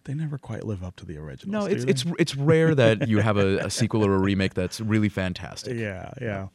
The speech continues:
Speaker 1: Uh, this is Detroit Today on one oh one nine W D E T. I'm Stephen Henderson. My guest is Jonathan Barkan.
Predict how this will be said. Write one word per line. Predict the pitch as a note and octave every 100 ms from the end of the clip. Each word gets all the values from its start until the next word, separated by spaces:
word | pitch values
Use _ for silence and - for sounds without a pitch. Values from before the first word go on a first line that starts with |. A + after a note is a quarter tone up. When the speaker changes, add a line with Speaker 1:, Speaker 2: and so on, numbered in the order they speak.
| - - -
Speaker 1:
Uh, | D#3
this | E3+
is |
Detroit | F3 C3+ E3 C#3
Today | D#3 C#3+
on | A#2
one | B2
oh | B2
one | B2
nine | A#2+ B2+ D#3
W | G#2+ G#2
D | A2+ A#2+ A#2
E |
T. | A2+ C3 C#3+
I'm | E3+ A2+
Stephen | - B2 A2
Henderson. | G#2+ C#3+ - E3+
My | B2+ B2 A#2+
guest | F3+ F3 E3 -
is | G#2 C3+
Jonathan | - A#2 C#3 D3 C#3+
Barkan. | D#3 E3 C#3+ A#2+ G#2+